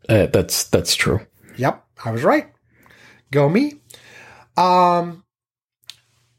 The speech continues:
Speaker 2: okay. Um, you predicted that the Iran deal would be revived. Did that happen?
Speaker 1: Uh, uh, I, I, I, I'm gonna say no.
Speaker 2: No,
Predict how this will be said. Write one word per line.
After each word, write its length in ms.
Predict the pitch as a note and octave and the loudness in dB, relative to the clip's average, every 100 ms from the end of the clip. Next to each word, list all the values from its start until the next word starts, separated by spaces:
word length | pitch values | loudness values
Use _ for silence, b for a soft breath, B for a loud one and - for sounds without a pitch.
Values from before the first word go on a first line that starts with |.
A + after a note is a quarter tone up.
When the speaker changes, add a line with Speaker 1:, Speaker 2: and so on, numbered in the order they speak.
| _ - | _ -8
Speaker 2:
okay. 440 | F#3+ G3 D3+ A2 - b b b b | -6 -2 -4 -4 -14 b b b b
Um, 760 | E3 F3 F3 F3 E3+ E3 D#3+ - _ _ _ _ _ _ _ _ _ _ _ _ _ _ _ _ | 0 2 2 2 0 -2 -6 -16 _ _ _ _ _ _ _ _ _ _ _ _ _ _ _ _
you 340 | D3+ D#3 B3 C4+ | -8 -2 0 0
predicted 580 | C4 A3+ A3 A#3 F3+ | 0 0 0 -2 -2
that 180 | F3+ F3+ | -4 -4
the 180 | D#3+ D#3 | -2 0
Iran 480 | D3+ D#3+ E3 F3 D#3+ | 0 2 0 0 -2
deal 260 | E3 E3 | 2 2
would 200 | C#3+ C#3 | 2 0
be 140 | B2 C3+ | -2 -2
revived. 800 | B2 A2 A#2 A2 A#2+ E3 - - _ _ _ _ _ _ _ _ _ _ _ _ _ _ _ _ _ _ - | -2 0 0 0 -2 -4 -6 -16 _ _ _ _ _ _ _ _ _ _ _ _ _ _ _ _ _ _ -8
Did 120 | A2+ | -4
that 140 | A#2+ A#2 | -2 -2
happen? 280 | A#2 - A2 | -2 -2 0
Speaker 1:
Uh, 40 | |
uh, 640 | G#2+ B2 A#2+ G2 F2 F#2 - | 2 2 2 2 2 0 -2
I, 360 | B2+ B2+ - B2 | 0 -2 0 -2
I, 120 | - - | -4 -8
I, 240 | A#2 - C#3+ | -8 -2 -2
I'm 100 | B2 | 0
gonna 160 | G2 | 0
say 260 | F#2 - D#2 | 0 0 -2
no. 380 | C2+ E2 B1+ - B2+ | 0 -2 -2 -4 -4
Speaker 2:
No, 220 | A#2 | -6